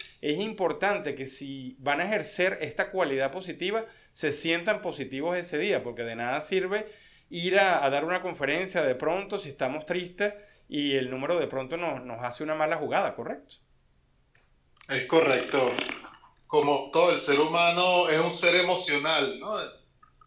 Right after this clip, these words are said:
Speaker 2: Y entonces, de acuerdo a cómo estemos, los números van a jugar su, su parte, pues.
Speaker 1: Carlos,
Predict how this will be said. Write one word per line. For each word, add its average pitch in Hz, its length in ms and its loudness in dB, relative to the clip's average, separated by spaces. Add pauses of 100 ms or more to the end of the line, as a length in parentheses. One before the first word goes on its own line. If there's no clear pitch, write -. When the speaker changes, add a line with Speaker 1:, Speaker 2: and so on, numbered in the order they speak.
(480)
Speaker 2:
Y 160 80 -2
entonces, 160 560 4
de 170 80 8
acuerdo 170 640 6
a 175 120 4
cómo 160 220 4
estemos, 175 800 2 (380)
los 156 320 4
números 165 440 6
van 165 200 4
a 165 60 6
jugar 156 440 6 (240)
su, 147 560 -2
su 151 180 -4
parte, 156 440 0
pues. 123 140 -4 (1800)
Speaker 1:
Carlos, 208 380 -2